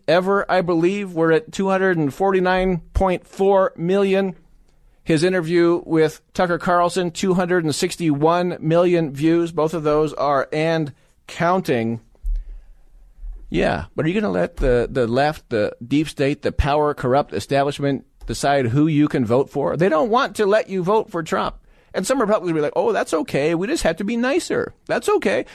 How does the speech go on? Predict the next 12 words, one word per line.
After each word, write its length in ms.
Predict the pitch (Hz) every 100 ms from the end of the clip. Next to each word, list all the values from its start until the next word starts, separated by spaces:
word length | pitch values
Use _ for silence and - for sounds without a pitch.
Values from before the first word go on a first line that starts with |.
| -
We 160 | 220 339
can 160 | 403
lose 220 | 302 220
this 160 | 180 175
country. 480 | - 151 190 190 196
No 400 | 135 143 220 208
problem. 720 | 196 196 190 196 202 202 185 - - _
Let's 260 | 143 185 -
just 240 | 196 196
let 280 | 156 175 202
America 460 | 208 202 202 196 185
go, 500 | 180 175 175 175